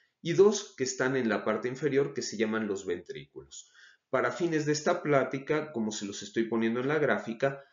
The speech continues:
vamos a tomar únicamente lo que es el lado izquierdo del corazón. En la aurícula izquierda, por ejemplo, aquí es donde va a llegar todo lo que es la sangre limpia procedente de los pulmones. Esta sangre pasa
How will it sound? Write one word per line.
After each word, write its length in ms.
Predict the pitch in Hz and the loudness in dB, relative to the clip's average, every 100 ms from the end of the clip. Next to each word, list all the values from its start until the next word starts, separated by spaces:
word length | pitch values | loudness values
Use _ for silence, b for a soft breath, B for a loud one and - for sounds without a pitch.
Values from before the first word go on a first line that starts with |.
| B | B
vamos 340 | 170 180 - | 4 4 4
a 100 | 151 | 2
tomar 380 | 139 143 151 160 | 2 2 2 0
únicamente 600 | 165 165 156 131 131 131 | -4 -4 0 0 2 2
lo 180 | 127 110 | 2 2
que 120 | 131 | 2
es 220 | 135 - - | 0 0 -2
el 200 | 117 110 | 2 4
lado 240 | 127 127 | 4 2
izquierdo 500 | 131 - 110 104 98 | 0 -2 -2 -2 0
del 180 | 92 85 | -2 -2
corazón. 540 | 78 76 - - 50 - b b b b _ | -6 -6 -8 -12 -16 -20 b b b b _
En 160 | 135 135 | 2 6
la 80 | 131 | 8
aurícula 420 | 131 151 170 175 | 6 4 2 4
izquierda, 640 | 202 - 165 135 131 147 | 4 6 6 8 6 0
por 180 | - 113 | 2 2
ejemplo, 560 | 123 160 120 110 143 156 | 2 2 0 2 2 2
aquí 180 | 113 143 | -2 -2
es 100 | 139 | -2
donde 220 | 147 120 | 0 2
va 100 | 117 | 4
a 40 | 120 | 6
llegar 320 | 127 123 131 | 4 4 4
todo 100 | 127 | 4
lo 180 | 117 - | 4 2
que 100 | 123 | 0
es 220 | - - | 0 -2
la 200 | 110 104 | 0 0
sangre 500 | - 123 127 135 135 | 2 2 4 6 6
limpia 560 | 147 143 120 135 127 | 6 0 0 0 2
procedente 640 | 120 104 - 104 110 110 107 | 2 0 2 2 2 4 2
de 80 | |
los 220 | 98 82 - | 2 -2 -2
pulmones. 760 | 117 120 135 135 165 208 - b b b b | 0 2 2 2 0 -4 -8 b b b b
Esta 400 | 139 143 - 147 | 4 4 4 4
sangre 720 | - 156 135 135 147 - - _ _ | 6 4 4 6 4 4 -6 _ _
pasa 600 | 147 185 202 143 135 139 | 4 4 4 2 2 0